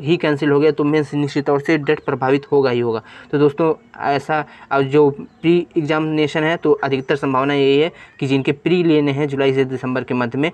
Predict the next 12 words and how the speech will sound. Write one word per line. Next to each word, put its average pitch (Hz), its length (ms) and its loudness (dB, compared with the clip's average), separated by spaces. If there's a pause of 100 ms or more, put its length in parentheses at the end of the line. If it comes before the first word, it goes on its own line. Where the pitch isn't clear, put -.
(260)
वह 151 140 2
उसी 147 280 -2
डेट 139 220 0
में 170 200 -2 (300)
लिए 151 300 4
जाने 143 220 0
की 139 60 -4
संभावनाएं 135 560 -2
अधिक 139 300 -2
है। 175 120 -4 (320)
ठीक 151 160 -4
है, 214 100 0